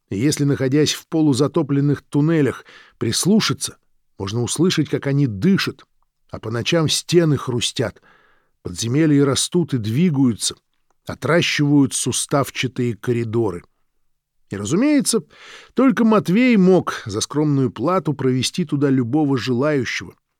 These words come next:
показать то самое бомбоубежище и вывести живым, целым и невредимым. Признаться, его рассказы о живых катакомбах были настолько жуткие,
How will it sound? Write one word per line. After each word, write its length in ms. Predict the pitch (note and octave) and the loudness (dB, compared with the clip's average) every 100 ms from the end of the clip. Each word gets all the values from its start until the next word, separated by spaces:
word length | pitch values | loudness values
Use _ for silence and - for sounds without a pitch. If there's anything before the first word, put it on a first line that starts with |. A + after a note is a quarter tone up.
| _ _ _ | _ _ _
показать 480 | C3+ B2 C#3 F3+ D3+ | -8 -2 2 2 2
то 160 | - E3+ | 2 4
самое 480 | - F#3+ F3+ D#3+ D3 | 4 2 4 2 2
бомбоубежище 1040 | C#3+ C#3 B2+ B2 A2 G3+ F#3+ F#3 - F3 - - _ _ | 2 2 2 0 2 2 4 0 0 -2 -4 -20 _ _
и 140 | D3 | 2
вывести 560 | B2 F3 E3+ D#3 - D3 | 4 4 4 0 0 -2
живым, 600 | G#2+ B2 A2 E3 G3+ D#3 _ _ _ _ _ | 0 0 2 2 2 0 _ _ _ _ _
целым 640 | - - C#3+ D3+ D3 C3 A2+ _ _ | -4 2 4 6 4 2 -8 _ _
и 120 | - C#3 | -2 0
невредимым. 800 | C3 A2+ A#2 F#2+ A2 F#2+ E2+ - _ _ _ - _ _ _ _ _ _ _ _ | 0 -2 -6 -6 -6 -6 -8 -16 _ _ _ -20 _ _ _ _ _ _ _ _
Признаться, 640 | G2 G2+ A3+ B3 - A3+ _ _ _ _ | -8 -2 0 0 2 0 _ _ _ _
его 200 | G#2+ D3+ | -4 0
рассказы 440 | F3 - G#3 F#3 | 0 0 0 2
о 60 | D#3+ | 2
живых 260 | C#3+ E3 - | 4 2 2
катакомбах 600 | C#3 C#3 - F3 D3+ G#2+ | -4 -4 -2 0 0 0
были 220 | C#3+ D#3 | 0 2
настолько 500 | C3+ B2 D#3 D3 C3 | 0 -2 -4 -2 -2
жуткие, 500 | G#2 D#3 F3 - | -2 -2 -2 -6